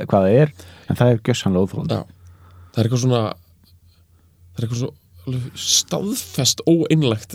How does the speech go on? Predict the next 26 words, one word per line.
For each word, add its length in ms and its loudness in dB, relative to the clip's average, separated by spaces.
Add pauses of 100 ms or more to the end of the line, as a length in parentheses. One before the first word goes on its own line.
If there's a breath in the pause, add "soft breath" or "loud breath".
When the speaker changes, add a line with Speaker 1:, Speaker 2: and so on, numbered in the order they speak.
Speaker 2:
dæmi 300 2
ef 40 0
Speaker 1:
Já. 80 4
Speaker 2:
það 120 4
væri 160 -2
leikari 200 -4
þarna, 160 0
Speaker 1:
Já, 80 2
Speaker 2:
sko. 140 -6
Speaker 1:
já, 260 -4
já, 160 -2
já. 160 -8 (680 loud breath)
Speaker 2:
En 160 -2
ef 40 4
þetta 120 2
er 80 4
myndlistarmaður, 500 -2
þá 100 -4
er 80 4
þetta 160 -4
svona 140 0
einhvern 160 -2
veginn 180 -2 (120)
óeinlægt 680 0
á 80 -12
einhvern 280 -2